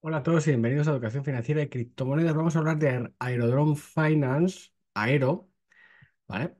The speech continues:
Tenemos setecientos dieciséis millones de, de tokens, contrato inteligente de Embase, que es la capa que está por encima de, mm,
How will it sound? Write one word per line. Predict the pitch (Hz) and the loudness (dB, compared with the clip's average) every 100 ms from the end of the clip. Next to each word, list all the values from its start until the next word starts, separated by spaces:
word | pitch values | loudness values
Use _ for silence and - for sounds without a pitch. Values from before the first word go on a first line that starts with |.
| - | -2
Tenemos | 143 160 104 92 - - _ _ _ _ | 2 2 2 -2 -10 -20 _ _ _ _
setecientos | _ - - 123 127 117 156 156 151 151 | _ -14 -6 -6 -4 -4 -2 0 2 2
dieciséis | 143 139 135 131 | 4 2 0 0
millones | 120 117 110 | 0 0 0
de, | 110 117 120 | 0 -2 -2
de | 127 131 | -6 0
tokens, | 180 175 180 180 175 - _ | 0 2 4 4 2 -6 _
contrato | 120 113 110 - 123 123 123 120 | -8 -6 -6 -4 -2 -2 0 0
inteligente | 117 117 117 110 - 120 117 120 120 113 _ | 2 2 0 0 -2 -2 -2 0 -2 -4 _
de | - 113 117 113 110 _ _ _ - | -12 -2 0 0 -4 _ _ _ -2
Embase, | 117 113 147 180 - | 2 4 6 6 2
que | - | -4
es | 107 | -4
la | 98 | -2
capa | 101 101 104 98 - _ _ _ _ _ _ _ | -4 -2 0 -2 -6 _ _ _ _ _ _ _
que | 120 | -6
está | - 113 | -2 0
por | 113 | 0
encima | 107 98 127 117 101 90 - _ _ _ | -2 0 2 4 2 -2 -8 _ _ _
de, | 110 107 101 98 | -6 -2 -2 -2
mm, | 98 98 95 92 | -2 -2 -6 -8